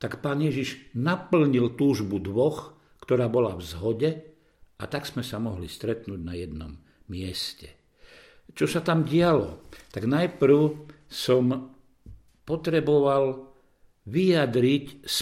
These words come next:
plnosti toho, čo mi Pán dal, to, že my niekedy začíname tým, čo nie je plnosťou. Čítal som nedávno v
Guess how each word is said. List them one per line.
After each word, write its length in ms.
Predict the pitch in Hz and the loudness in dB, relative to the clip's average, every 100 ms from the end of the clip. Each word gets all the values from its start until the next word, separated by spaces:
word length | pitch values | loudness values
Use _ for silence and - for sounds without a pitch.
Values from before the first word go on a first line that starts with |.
| - | 2
plnosti 720 | 190 202 170 131 - - 113 - | 4 6 6 4 2 -6 -6 0
toho, 480 | 151 120 127 127 | 2 4 2 0
čo 160 | - 123 | -2 0
mi 160 | 123 120 | 2 0
Pán 560 | - 156 143 104 78 | 2 4 4 0 -4
dal, 400 | 104 101 120 151 - - _ _ - - - - - - | -4 -2 -2 -2 -6 -20 _ _ -16 -16 -16 -20 -18 -2
to, 480 | 107 120 165 165 - - _ - | 2 4 2 -2 -16 -20 _ -8
že 240 | 95 117 | 2 4
my 80 | 127 | 6
niekedy 960 | 135 143 180 180 160 127 139 - - - | 6 4 2 2 2 4 2 0 -14 -10
začíname 880 | 113 101 151 147 - 160 156 151 131 - | -4 2 2 2 0 2 4 4 2 2
tým, 240 | 147 139 | 2 2
čo 240 | 143 143 135 | 2 2 4
nie 320 | 151 170 143 | 2 2 2
je 80 | 104 | 0
plnosťou. 880 | - 101 87 85 82 - - 78 78 78 _ _ _ _ - - - _ | -2 -4 -4 -6 -6 -8 -8 -10 -12 -14 _ _ _ _ -20 -20 -20 _
Čítal 400 | - 165 175 170 | -4 0 4 4
som 640 | 165 - 156 165 160 156 - - - - _ - | 4 4 4 4 2 0 -8 -14 -20 -20 _ -4
nedávno 880 | 151 151 139 135 123 127 131 131 - | 0 2 4 4 4 6 4 0 -10
v 180 | - | -14